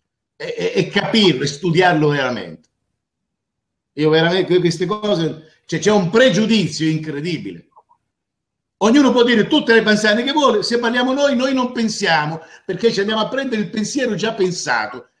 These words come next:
No, noi parliamo di verità rivelata, è un'altra cosa. C'è chi crede a, a, no, a chi cavolo vuol credere, noi crediamo invece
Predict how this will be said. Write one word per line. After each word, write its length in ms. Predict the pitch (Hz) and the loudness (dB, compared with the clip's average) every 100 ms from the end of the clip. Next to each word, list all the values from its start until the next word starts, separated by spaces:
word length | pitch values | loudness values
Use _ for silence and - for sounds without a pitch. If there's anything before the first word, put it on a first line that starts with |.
| - | -2
No, 200 | 311 202 | 2 2
noi 180 | 262 285 | 2 0
parliamo 320 | 202 262 233 | 2 2 2
di 80 | 185 | 2
verità 280 | 190 180 240 | 2 2 0
rivelata, 720 | 196 156 160 120 - 101 _ | 0 0 0 0 -4 -14 _
è 80 | 214 | -6
un'altra 320 | 247 262 202 | -4 -4 -2
cosa. 260 | 220 - - | -2 -2 -2
C'è 180 | - 277 | 0 2
chi 100 | 240 | 0
crede 460 | 247 247 214 185 | 2 2 4 4
a, 380 | 170 160 151 143 - _ _ | 2 2 0 -2 -8 _ _
a, 300 | - 175 180 | -14 -12 -8
no, 100 | 175 | -6
a 80 | 190 | -6
chi 160 | - 170 | -8 -4
cavolo 320 | 220 185 175 | -2 0 2
vuol 160 | 262 269 | 0 -2
credere, 400 | 254 302 311 294 | 0 0 2 0
noi 260 | 226 302 | 2 2
crediamo 600 | 302 233 233 196 233 311 | 2 2 2 2 0 -2
invece 640 | 269 151 196 220 - 135 | -2 0 2 2 -2 -8